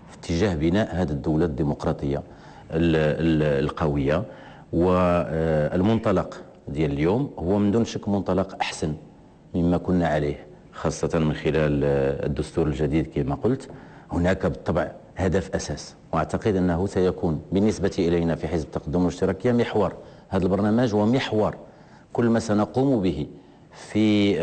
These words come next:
المعركة السياسية التي تنتظرنا، أي تفعيل مضامين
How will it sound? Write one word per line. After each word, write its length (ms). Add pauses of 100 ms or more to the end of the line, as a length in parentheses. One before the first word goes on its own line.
المعركة 400
السياسية 540
التي 280
تنتظرنا، 760 (120)
أي 320 (420)
تفعيل 720 (200)
مضامين 680